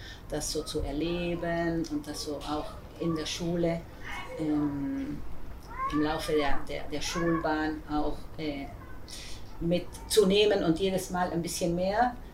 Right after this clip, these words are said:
zu erleben und zu wissen und ja, und dass es ihnen super die, die Welt öffnet und, und die Möglichkeiten auch öffnet für ihre Zukunft, für die Entscheidungen, die sie später mal treffen werden. Und, ähm,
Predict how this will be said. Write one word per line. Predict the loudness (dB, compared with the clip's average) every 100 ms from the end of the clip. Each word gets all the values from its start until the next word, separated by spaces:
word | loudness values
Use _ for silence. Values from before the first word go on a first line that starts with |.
| -12
zu | -8 -2
erleben | 0 0 0 -2 -2
und | -2
zu | -2 -4
wissen | -4 -4 -4 -6 -4 -6 -4
und | -2 0 0 -2 -6 -10 -10 -10 -10 -10 -12 -2
ja, | 4 4 4
und | 0
dass | 0 -2
es | -4 -2
ihnen | -2 0 0 0
super | -2 -2 -2
die, | 0 -2 -2 -6 -4
die | -2 4
Welt | 4 4 0 4
öffnet | 4 4 0 0 0 -2 -2
und, | 0 0 0
und | 0
die | 2
Möglichkeiten | 4 2 0 -6 -4 -2 0 -2 -8
auch | -8 -8 -8
öffnet | -8 -6 -6 -6
für | -6 -6 -8
ihre | -8 -6
Zukunft, | -4 -2 0 2 2 0 -4
für | -2
die | 0
Entscheidungen, | 0 0 2 2 2 0 0
die | -2 -2
sie | -2 -4 -8 -10 -10 -8 -6
später | -4 -2 -2 0
mal | 0 0
treffen | -2 -4 -4 -4 -2
werden. | -2 0 0 0 -2 -4 -2 -2 -2 0
Und, | 0 0 -4 -6 -8 -6 -4
ähm, | -4 -2 -4